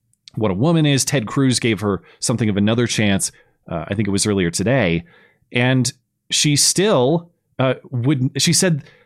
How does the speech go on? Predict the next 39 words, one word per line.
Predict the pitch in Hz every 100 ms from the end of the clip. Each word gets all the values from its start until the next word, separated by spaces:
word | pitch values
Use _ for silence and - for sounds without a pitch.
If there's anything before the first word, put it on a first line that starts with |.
| _ _ _ _ _ _ _ -
uh, |
Ted | 120 196
Cruz | 185 202 151
asked | - 139 147
her | - 127
something | - 131 127 113
like, | 101 92 - _ _
"If | 151 175 170 - _ -
I, | 135 170 190 190 - _ _ _ _ -
as | 135
a | 135
man, | 120 127 135 78 82
decide | 101 - -
I | 131
want | 123 127
to | 117
be | 117
a |
woman | 104 107 131 131
tomorrow | 120 107 113 107 92
and | 101 92
bring | 110 104
a | 98
lawsuit | 85 107 160 - 101 78
as | 107 104
a |
legal | 101 120 180 123
matter | 90 67 -
claiming | - 131 123 110 92 - -
gender | 95 127 165 160
discrimination, | 139 - 147 127 117 127 101 85
could | 113
I | 104
do | 90 127 127
that?" | 80 73
And | 98
she | 120
said, | - 110
"Well, | 98 117 110